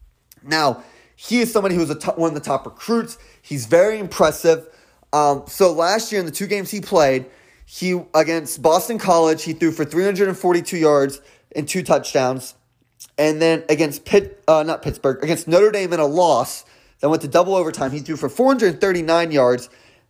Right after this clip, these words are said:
and two touchdowns. Um, he's impressive, okay? He is definitely impressive. Now, again, he's not a dual threat quarterback.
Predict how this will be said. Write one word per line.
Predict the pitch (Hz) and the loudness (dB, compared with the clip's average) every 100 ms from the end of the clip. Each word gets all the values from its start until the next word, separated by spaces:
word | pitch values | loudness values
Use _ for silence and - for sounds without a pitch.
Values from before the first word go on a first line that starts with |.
| - | -8
and | 151 | -6
two | 160 | -4
touchdowns. | 147 120 - 95 - - _ _ _ _ - | -4 -4 -4 -12 -12 -20 _ _ _ _ -2
Um, | 147 147 143 135 117 - _ _ _ - | 2 4 2 0 -4 -20 _ _ _ -12
he's | 180 190 | -6 -2
impressive, | 190 - 156 - - - | -2 -2 -4 -4 -16 -8
okay? | 139 147 139 | -2 2 2
He | 135 165 170 165 | 0 -6 -2 -2
is | 165 | 2
definitely | 165 165 196 | 0 0 -4
impressive. | 175 - 156 151 160 123 | -6 0 0 0 -4 -2
Now, | 139 | -2
again, | 160 165 | -2 -4
he's | 190 | -4
not | 254 | -8
a | 208 | -2
dual | 185 | -2
threat | - 143 | 0 -2
quarterback. | - 147 139 147 156 - | 0 -2 2 2 2 -4